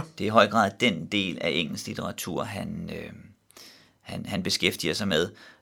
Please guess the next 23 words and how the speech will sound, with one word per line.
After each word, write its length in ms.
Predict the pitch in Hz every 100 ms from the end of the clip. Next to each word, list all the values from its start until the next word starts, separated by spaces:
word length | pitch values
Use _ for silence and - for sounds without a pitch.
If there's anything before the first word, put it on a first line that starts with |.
| -
Øhm, 520 | - 95 90 90 90 -
han 260 | - 92 101
får 180 | 110 104
skrevet 600 | - 92 107 151 147 -
en, 340 | 78 98 98 90
øhm, 500 | 78 69 65 65 - - _ _ - - _ _ _ _ -
øh, 120 | - - - - - - _ _ -
en, 200 | 98 -
en 120 | 101
stor 340 | - 147 117 117
bog 320 | 135 120 90
nogle 160 | 120 98
år 160 | 92
senere, 540 | 101 - 104 123 139 131
som 140 | 110
han 140 | 104 -
i 40 | 67
øvrigt 200 | 90 65
arbejdede 340 | 90 110 85
på 100 | -
i 40 |
mange 280 | 85 80 104
år, 360 | 95 113 92